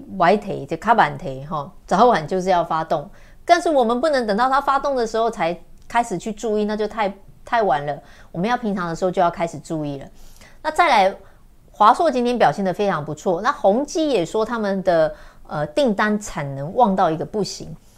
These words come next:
这表示说远距办公的这样子的一个需求还是真-，还是存在的，所以我们也有，呃，居家宅经济的概念股。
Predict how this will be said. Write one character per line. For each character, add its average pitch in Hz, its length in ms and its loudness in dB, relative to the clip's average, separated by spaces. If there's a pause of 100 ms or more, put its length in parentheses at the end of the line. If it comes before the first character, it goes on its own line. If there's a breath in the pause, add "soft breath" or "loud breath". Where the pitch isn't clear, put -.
(200 soft breath)
这 349 100 -2
表 240 180 4
示 262 160 -2
说 277 180 4
远 160 220 -4
距 254 220 -4
办 190 320 0
公 175 220 0
的 165 140 -4
这 - 120 -4
样 190 160 -4
子 170 80 -10
的 147 60 -10
一 147 60 -8
个 156 60 -4
需 226 220 -8
求 156 180 -6
还 147 160 -10
是 180 140 -8
真-， 165 300 -6
还 175 180 2
是 247 220 -4 (180)
存 156 320 -8
在 180 280 0
的， 147 160 -12 (360 soft breath)
所 269 140 2
以 330 40 4
我 220 160 0
们 170 160 -6
也 180 180 0
有， 175 260 0 (240)
呃， 143 260 -6 (760)
居 254 200 -2
家 220 400 0
宅 160 220 0
经 202 240 -4
济 202 180 -6
的 160 120 -4
概 170 180 0
念 151 240 -8
股。 - 240 -18